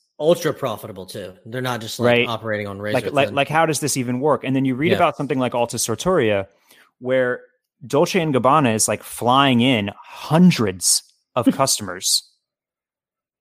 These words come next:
Speaker 2: treating them to lavish weekends, and then they are spending five figures per garment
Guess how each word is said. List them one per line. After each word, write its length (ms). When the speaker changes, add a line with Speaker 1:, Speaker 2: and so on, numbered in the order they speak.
Speaker 2:
treating 380
them 220
to 320
lavish 720
weekends, 680
and 160
then 140
they 160
are 120
spending 880
five 480
figures 540
per 160
garment 560